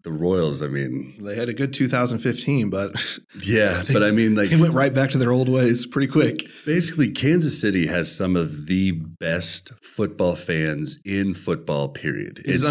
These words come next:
Speaker 2: unquestionably a football town.
Speaker 1: Yeah, and the baseball fans are very fair weather. I'll tell you,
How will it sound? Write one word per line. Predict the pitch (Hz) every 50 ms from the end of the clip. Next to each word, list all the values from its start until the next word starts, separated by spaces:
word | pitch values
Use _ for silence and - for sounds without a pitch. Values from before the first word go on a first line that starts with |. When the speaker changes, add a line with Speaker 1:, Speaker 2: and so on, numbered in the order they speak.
| 139 139
Speaker 2:
unquestionably | - 135 127 127 - 131 113 113 101 101 101 98 98
a | 95 92
football | 92 - 107 92 - 98 95
town. | - - 80 80 82 - 101 - _ -
Speaker 1:
Yeah, | 92 85 73 65 64 - -
and | - 90 92 90 87 82 82 78 - - - - _ _ _ _ _ _ _ _ _ _ _ _
the | 117 110 107 104 104 104 98 117
baseball | 147 147 165 165 - 170 156 147
fans | 143 - 143 143 135 135 117 113
are | 113
very | 104 101 117 156 170 175 170 165 160
fair | 156 160 - 123 117 113 107
weather. | 98 101 95 80 73 76
I'll | 92 104
tell | - - 143
you, | 120